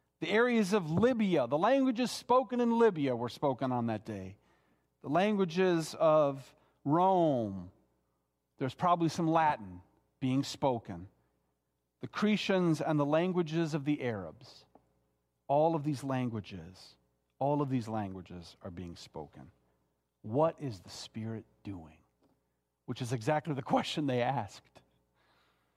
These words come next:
I think the Spirit's doing a lot of things here. One is preparing them for their mission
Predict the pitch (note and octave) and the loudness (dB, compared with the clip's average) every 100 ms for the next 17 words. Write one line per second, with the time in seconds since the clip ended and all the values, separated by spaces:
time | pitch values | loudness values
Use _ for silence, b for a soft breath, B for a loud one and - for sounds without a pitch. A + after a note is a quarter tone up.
0 | _ _ _ _ _ _ _ _ _ _ | _ _ _ _ _ _ _ _ _ _
1 | _ _ _ _ _ D3+ D#3 F3 F3+ - | _ _ _ _ _ -2 0 -4 -4 -2
2 | G3 F#3 - E3+ F3 D#3+ D3 E3 - C3+ | 0 0 -2 -2 0 2 4 2 -2 -6
3 | A2 - G2+ D#2+ D#2+ _ _ _ _ _ | -6 -8 -10 -12 -16 _ _ _ _ _
4 | _ _ _ _ _ A2+ B2 C#3+ E3+ G3 | _ _ _ _ _ -4 0 2 0 -4
5 | G3+ _ _ _ _ _ _ _ _ _ | -8 _ _ _ _ _ _ _ _ _
6 | _ _ - - - - D3+ E3+ E3 E3 | _ _ -14 -12 -8 -4 -2 -2 -2 -4
7 | B2+ A2+ A#2+ C#3+ - D#3 E3 | -6 -4 -2 -2 -4 -6 -6